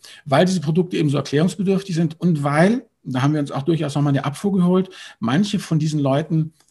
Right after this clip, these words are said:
die diese Produkte herausbringen, auch gar nicht mit Endanlegern zusammenarbeiten wollen.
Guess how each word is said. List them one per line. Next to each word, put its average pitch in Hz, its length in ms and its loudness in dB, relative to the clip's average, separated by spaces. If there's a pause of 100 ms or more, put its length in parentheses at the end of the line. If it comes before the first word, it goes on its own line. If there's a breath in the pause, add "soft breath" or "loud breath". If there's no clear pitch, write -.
(200)
die 143 80 -2
diese 139 220 -2
Produkte 143 400 -4
herausbringen, 143 720 0 (360)
auch 120 160 -12
gar 143 200 2
nicht 147 180 0
mit 143 220 -2
Endanlegern 143 800 2
zusammenarbeiten 123 1200 2
wollen. 151 340 4